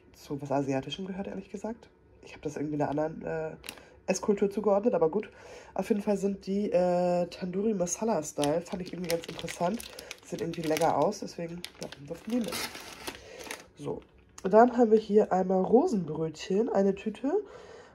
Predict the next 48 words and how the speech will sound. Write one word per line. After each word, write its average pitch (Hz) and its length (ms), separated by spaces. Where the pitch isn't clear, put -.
weil 190 240
morgen 190 240
ja 170 80
auch 165 40
ein 170 80
Feiertag 226 460
ist 202 160
und 180 60
ich 175 80
gedacht 180 260
hab, 175 120
ach, 185 140
ich 185 100
besorg 185 400
mal, 170 360
also 151 220
ich - 100
filme 165 260
heute 160 220
am 151 80
Mittwoch 202 260
für - 140
euch, - 180
<laughs> - 360
äh, 190 60
weil 185 320
ich 180 120
gedacht 175 240
hab, 165 80
ich - 120
besorg 165 280
mal 160 80
ein 147 80
paar 147 120
Brötchen. 180 440
Falls 214 180
Mirko 226 220
keine 208 220
Lust 202 240
hat, 202 120
morgen 180 220
loszudüsen, 175 680
haben 165 120
wir 156 80
schon 147 180
mal 151 60
Brötchen 240 360
da. 208 240